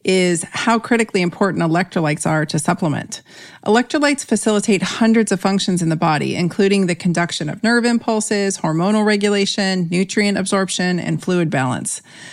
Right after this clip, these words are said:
Common issues like headaches, muscle cramps, fatigue, sleeplessness may simply be a lack of electrolytes.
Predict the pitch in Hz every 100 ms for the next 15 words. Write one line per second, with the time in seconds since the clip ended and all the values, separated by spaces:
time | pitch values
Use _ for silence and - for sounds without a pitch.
0 | - - 254 269 254 240 - 240 208 123
1 | - 214 214 202 - 180 185 196 196 190
2 | 185 - 202 - 196 196 190 175 - 175
3 | 170 190 - 190 196 - 185 170 214 233
4 | 302 269 269 254 170 170 208 214 202 226
5 | - 151 - - -